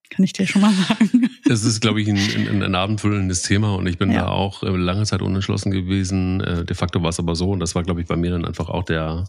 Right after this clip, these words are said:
Speaker 2: der Impuls, dass, ähm, äh, sie sich auch in der, im, im Motorinnenraum, äh, des Autos eingenistet haben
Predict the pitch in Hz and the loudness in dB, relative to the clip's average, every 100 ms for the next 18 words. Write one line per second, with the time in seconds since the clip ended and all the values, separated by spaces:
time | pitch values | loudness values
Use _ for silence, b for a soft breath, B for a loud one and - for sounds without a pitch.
0 | - 101 82 82 - 101 110 104 - 87 | -4 -4 -4 -4 -2 0 0 -2 -2 0
1 | - B B B B B B - 90 87 | -2 B B B B B B -2 0 0
2 | 95 87 85 87 92 87 - - 98 87 | 0 -2 -2 -4 -4 -4 -4 -4 0 0
3 | 80 - 87 - 92 82 92 117 92 85 | 0 -2 -2 0 0 2 0 0 -2 -2
4 | 92 85 80 78 76 73 71 73 80 82 | -2 -2 -2 -2 -2 -2 -2 -6 -8 -6
5 | 82 85 - - 82 107 78 69 - - | -6 -4 -4 -2 -4 -2 -2 -2 -4 -6
6 | - _ _ - 90 76 71 - - - | -14 _ _ -2 0 0 -4 -6 -6 -4
7 | 71 69 82 | -4 -2 -2